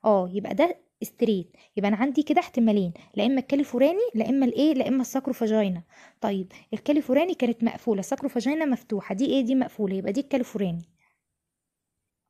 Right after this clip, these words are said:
نيجي نبص دي، دي والله ذبابه المنزل،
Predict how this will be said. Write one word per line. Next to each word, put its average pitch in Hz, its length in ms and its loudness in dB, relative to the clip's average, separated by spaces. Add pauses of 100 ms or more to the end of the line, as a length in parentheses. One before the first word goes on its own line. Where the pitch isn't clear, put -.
(400)
نيجي 233 180 4
نبص 233 300 2
دي، 277 200 0
دي 233 140 0
والله 240 320 2
ذبابه 233 420 0 (100)
المنزل، 214 400 0